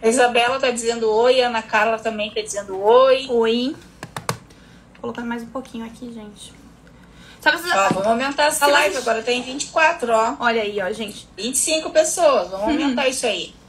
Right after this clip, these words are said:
Speaker 2: Vamos lá, gente. Manda o aviãozinho aqui, ó, pros seus cinco amigos mais babados que vocês têm aí. Ó, pra avisar pra vocês, eu tava ficando meio verde, gente, porque a minha esponjinha tava suja de verde.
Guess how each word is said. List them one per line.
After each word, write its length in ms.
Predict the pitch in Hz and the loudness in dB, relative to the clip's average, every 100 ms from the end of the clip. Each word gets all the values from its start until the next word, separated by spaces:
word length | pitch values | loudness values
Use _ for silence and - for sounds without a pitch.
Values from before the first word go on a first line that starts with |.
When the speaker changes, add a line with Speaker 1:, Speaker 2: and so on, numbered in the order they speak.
| - - - | -20 -20 -10
Speaker 2:
Vamos 180 | 247 294 | -2 4
lá, 200 | 269 254 | 4 4
gente. 500 | 285 277 247 - 254 | -2 -2 -2 -6 -4
Manda 380 | 254 285 302 294 | 0 0 2 4
o 40 | |
aviãozinho 760 | 285 254 269 262 220 269 269 | 4 2 -2 -2 -2 -2 -2
aqui, 340 | 240 - - 320 | -4 -4 -2 2
ó, 220 | 233 302 - - - - | 2 2 -8 -20 -20 -20
pros 140 | - 247 | -10 -6
seus 220 | 269 247 | -4 -4
cinco 760 | - - - 330 359 359 294 339 | -4 -8 -6 -4 -2 -2 0 2
amigos 1000 | 302 269 277 277 233 277 - - - - - - - - - - - - - - - - | 2 0 -2 -2 -4 -4 -4 -6 -8 -12 -20 -20 -20 -20 -20 -20 -20 -20 -20 -20 -20 -14
mais 580 | 226 262 285 285 285 285 | -6 0 4 4 2 -2
babados 720 | 247 247 240 240 233 240 - | 2 2 4 4 2 -2 -12
que 60 | 247 | -10
vocês 360 | 240 254 247 - | -8 -8 -10 -10
têm 280 | 233 233 | -8 -6
aí. 340 | 247 208 208 - - - - - | -6 -8 -10 -16 -20 -20 -20 2
Ó, 260 | 277 277 233 - | 6 6 2 0
pra 120 | 294 | 0
avisar 240 | 294 285 262 | 2 2 2
pra 100 | 233 | -2
vocês, 380 | 240 294 277 - | 0 0 0 -2
eu 160 | 269 | -2
tava 300 | - - 302 - | 2 4 4 2
ficando 220 | 294 285 | -4 0
meio 160 | 247 | 0
verde, 280 | 226 269 220 | 6 4 4
gente, 160 | 226 - | -6 -8
porque 160 | 247 | -4
a 20 | 240 | -2
minha 120 | 262 | -4
esponjinha 360 | - 269 247 | -6 -4 -4
tava 160 | 240 226 | -4 -6
suja 200 | 240 233 | -6 -10
de 120 | 220 | -10
verde. 440 | 220 226 226 247 | -4 -2 -2 -6